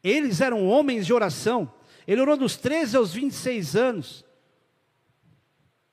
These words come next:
O que que isso muda no teu comportamento? Porque é fácil ficar dizendo o que o outro tem que fazer. E a gente fica sempre terceirizando responsabilidades que são pessoais.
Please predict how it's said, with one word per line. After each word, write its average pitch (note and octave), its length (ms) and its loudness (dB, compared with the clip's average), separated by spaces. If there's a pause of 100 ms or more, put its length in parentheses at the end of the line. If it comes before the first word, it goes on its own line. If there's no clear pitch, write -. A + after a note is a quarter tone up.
(1500)
O D#3+ 80 -6
que - 100 -4
que G4+ 120 -8
isso D#4 180 -4
muda A#3 180 -4
no F3 120 0
teu G3 220 4
comportamento? D3 680 -6 (580)
Porque D#3+ 200 -2
é A3+ 40 -2
fácil - 280 -6
ficar B3 180 -4
dizendo F#3+ 240 -2
o F3 40 -6
que - 80 -6
o F3+ 60 2
outro E3+ 160 0
tem D#3+ 120 -4
que C#3 60 -12
fazer. C#3+ 440 -6 (1000)
E E3+ 40 -2
a E3+ 40 0
gente G3 100 -6
fica - 160 -4
sempre D4+ 340 -2
terceirizando C4 760 -4
responsabilidades A#3 800 -6
que - 60 -18
são A#3+ 120 -8
pessoais. A3 720 -8